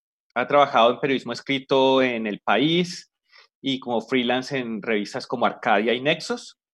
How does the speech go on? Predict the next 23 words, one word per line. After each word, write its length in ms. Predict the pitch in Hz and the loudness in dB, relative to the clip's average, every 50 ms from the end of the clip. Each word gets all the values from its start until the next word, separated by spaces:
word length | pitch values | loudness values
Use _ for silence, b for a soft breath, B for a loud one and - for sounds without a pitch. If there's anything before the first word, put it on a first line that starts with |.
| _ b b b b b b b _ _ _ - | _ b b b b b b b _ _ _ -4
También 280 | - 127 120 120 117 | -4 -2 -2 0 -2
ha 60 | 117 - | -2 0
trabajado 280 | 143 139 - 127 113 | 0 0 0 0 -2
como 220 | - 131 135 127 - | -2 -4 -4 -2 -2
coordinadora 540 | 147 131 127 127 123 110 104 101 101 110 | -2 -2 -2 -4 -2 0 0 2 2 2
de 140 | 120 135 135 | 0 0 -2
contenidos 840 | - - 135 123 - - 120 113 113 113 113 113 117 120 123 - - | -2 -6 -6 -6 -4 -6 -6 -4 -4 -4 -2 -2 -2 -4 -4 -6 -8
en 120 | 147 135 | -6 -4
la 180 | 131 127 123 120 | 0 0 -2 -2
Fundación 360 | - - 120 101 - - 110 | -4 -12 -14 -14 -14 -14 -12
Carvajal 720 | 98 - 123 123 120 120 101 - - 135 139 147 165 160 | -4 -2 -2 0 2 0 0 2 2 4 4 4 2 0
durante 600 | 151 135 123 110 104 - _ - 110 104 104 98 | -2 -4 -4 -4 -6 -10 _ -10 -8 -6 -6 -8
cinco 440 | - - - 135 127 - - 190 185 | -10 -10 -12 -12 -8 0 2 4 6
años 400 | 180 175 165 165 190 214 - - | 6 6 4 0 -4 -6 -6 -6
y 40 | 135 | -8
entre 600 | 131 - - - 123 120 117 113 110 107 - _ | -8 -6 -4 -2 0 2 2 2 0 -2 -6 _
dos 160 | - 123 - | -10 -10 -6
mil 140 | 139 135 127 | -6 -6 -6
seis 360 | - - 156 147 156 156 151 165 | -2 0 2 2 2 2 -2 -6
y 40 | 156 | -6
dos 140 | 147 - | -6 -6
mil 100 | 127 113 | -6 -8
dieciséis 720 | 110 127 123 143 135 - - 117 110 113 117 113 - - | -8 -8 -10 -10 -12 -6 -2 0 0 0 -2 -6 -14 -20